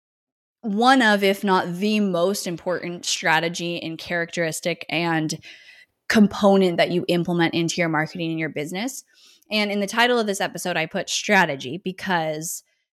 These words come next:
that will bring you guys in, but it's not like, "Oh, it's a webinar or it's a call booking funnel." It's not that type of a strategy. It's a, it's a strategic thinking of your mind and your mindset, really,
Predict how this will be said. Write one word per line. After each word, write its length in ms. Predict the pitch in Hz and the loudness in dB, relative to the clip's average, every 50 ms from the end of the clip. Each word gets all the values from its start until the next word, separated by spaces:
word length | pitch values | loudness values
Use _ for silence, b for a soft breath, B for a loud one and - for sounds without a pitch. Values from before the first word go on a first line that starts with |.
| _ _ _ _ _ - | _ _ _ _ _ -4
that 240 | 185 202 196 185 175 | 2 6 6 6 6
will 100 | 196 202 | 6 2
bring 220 | 190 190 190 185 185 | 2 0 0 0 -2
you 100 | 180 170 | -2 -2
guys 240 | 175 165 165 170 | -2 -2 -2 -2
in, 160 | 175 180 175 170 | -4 -4 -4 -4
but 140 | 185 190 | -4 -4
it's 180 | 185 185 190 - | -4 -6 -4 -4
not 420 | 202 202 214 220 220 226 240 - | -2 0 0 2 4 4 2 2
like, 280 | 220 214 208 196 202 - | 0 0 -2 -2 -4 -4
"Oh, 320 | - 233 240 226 208 180 185 | -2 0 0 0 0 0 -2
it's 260 | 185 180 - - - - - | -4 -6 -6 -10 -10 -6 -6
a 80 | 190 | -4
webinar 640 | 190 214 220 247 214 208 180 160 151 151 147 147 131 | 0 2 2 4 2 2 0 -2 -4 -4 -6 -10 -8
or 200 | - 180 175 175 | -8 -6 -4 -4
it's 160 | 175 180 - | -4 -4 -4
a 160 | 226 214 208 - _ | -6 -6 -6 -8 _
call 300 | - - - 294 262 254 | -10 -4 0 2 2 2
booking 340 | 214 202 190 - 190 180 175 | 2 0 -2 -2 -4 -6 -4
funnel." 260 | - 180 165 151 127 | -4 -4 -4 -4 -6
It's 200 | - - - - | -8 -8 -6 -2
not 180 | 208 214 226 226 | 0 0 0 2
that 220 | - 208 196 - | 4 2 2 2
type 240 | - - 202 185 - | 0 -4 -4 -4 -4
of 100 | 185 170 | -4 -6
a 60 | 165 | -6
strategy. 640 | 151 - - 175 156 139 123 143 - - - - - _ _ _ | -6 -4 -2 -2 -2 -2 -4 -8 -14 -16 -18 -18 -20 _ _ _
It's 160 | - 190 196 202 | -4 -2 -2 -2
a, 100 | 180 - - _ | -2 -4 -4 _
it's 240 | - - - - - | -6 -6 -6 -8 -10
a 80 | 180 175 | -10 -10
strategic 720 | - - - 190 190 - - - 247 240 226 226 226 226 - | -10 -8 -6 -6 -6 -6 -4 -2 -2 0 0 0 -2 -2 -4
thinking 380 | - 202 190 185 208 196 185 - | -6 -4 -4 -4 -6 -6 -6 -6
of 160 | 165 170 170 | -8 -8 -6
your 120 | 170 160 | -6 -6
mind 580 | 156 160 160 156 147 147 165 214 269 339 381 B B B B B B B B B B B | -6 -6 -6 -4 -4 -2 -2 -2 -2 -4 -6 B B B B B B B B B B B
and 160 | - 190 190 | -2 0 0
your 140 | 185 175 170 | 0 0 0
mindset, 640 | 165 170 190 220 254 269 262 220 - - 135 135 - | 0 2 2 4 4 4 2 2 0 -2 -2 -2 -2
really, 580 | - 170 190 220 247 220 165 117 123 127 196 b | -2 0 0 2 2 0 -2 -4 -6 -6 -8 b